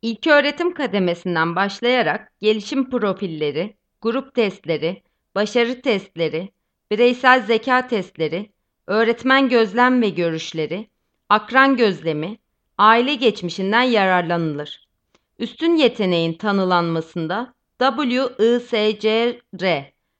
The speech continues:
Wechsler's Intelligence Scale of for Children, zeka ölçeğinin kullanılması yaygınlık göstermektedir.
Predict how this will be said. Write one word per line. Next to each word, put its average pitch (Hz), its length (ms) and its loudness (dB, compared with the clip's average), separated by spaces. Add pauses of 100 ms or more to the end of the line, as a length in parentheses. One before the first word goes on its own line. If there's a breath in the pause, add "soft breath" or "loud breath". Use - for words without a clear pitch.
(140)
Wechsler's 262 880 -2 (480)
Intelligence 240 840 0
Scale 254 560 -2
of 254 180 -8
for 240 280 -2 (160)
Children, 170 560 -2 (760)
zeka 262 440 4
ölçeğinin 190 640 0
kullanılması 190 840 -2
yaygınlık 214 640 0
göstermektedir. 160 1000 -4